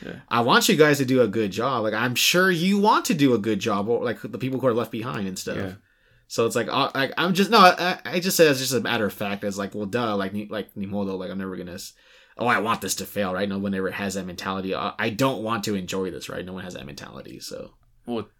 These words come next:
Speaker 1: yeah, it depends. I mean, if you're in the, in the console wars, you, some people would. But for me, even though I enjoy the console wars, I don't want them to fail because I do wanna see what that looks like.
Speaker 2: Exactly.
Speaker 1: And also because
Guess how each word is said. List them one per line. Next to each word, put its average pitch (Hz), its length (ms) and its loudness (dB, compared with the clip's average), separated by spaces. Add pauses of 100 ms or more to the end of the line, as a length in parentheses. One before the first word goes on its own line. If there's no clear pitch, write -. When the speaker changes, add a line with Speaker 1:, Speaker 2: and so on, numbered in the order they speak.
Speaker 1:
yeah, 85 380 -12
it 80 100 -20
depends. 98 440 -12
I 95 40 -8
mean, 104 140 0
if 101 140 -6
you're 104 120 -6
in 98 140 -4
the, 92 280 -10 (760)
in 101 80 -4
the 101 80 -2
console 104 480 -4
wars, 92 400 -6
you, 92 140 -12
some 101 260 -6
people 98 300 -10
would. 98 420 -4 (180)
But 117 180 2
for 113 140 -6
me, 110 440 2 (300)
even 143 240 2
though 139 140 6
I 131 140 6
enjoy 104 380 0
the 120 80 -6
console 131 360 -6
wars, 151 300 -8 (320)
I 107 120 -2
don't 143 100 2
want 143 140 0
them 139 120 -8
to 98 100 -10
fail 135 520 -2 (120)
because 107 240 -6
I 104 80 -2
do 117 160 0
wanna 113 220 2
see - 140 -6
what 104 160 -8
that 95 140 -6
looks 113 320 -6
like. 156 260 -12
Speaker 2:
Exactly. 113 540 -4 (260)
Speaker 1:
And 117 200 0
also 131 440 -2
because 104 500 -8